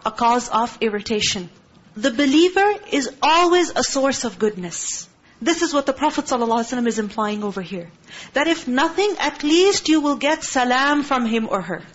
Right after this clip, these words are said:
Right? Because salam is also a dua. Isn't that so? So when you come across a believer,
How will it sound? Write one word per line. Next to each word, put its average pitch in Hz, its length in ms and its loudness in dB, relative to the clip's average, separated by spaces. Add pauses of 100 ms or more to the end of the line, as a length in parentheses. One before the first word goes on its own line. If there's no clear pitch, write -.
(640)
Right? 320 280 0 (220)
Because 285 280 0
salam 302 400 2
is 349 160 4
also 247 420 0
a 302 140 0
dua. 320 520 2 (720)
Isn't 269 220 2
that 311 180 0
so? 453 180 0 (240)
So - 160 -2
when 330 140 4
you 330 100 6
come 381 240 2
across 403 400 2
a 330 80 2
believer, 262 460 0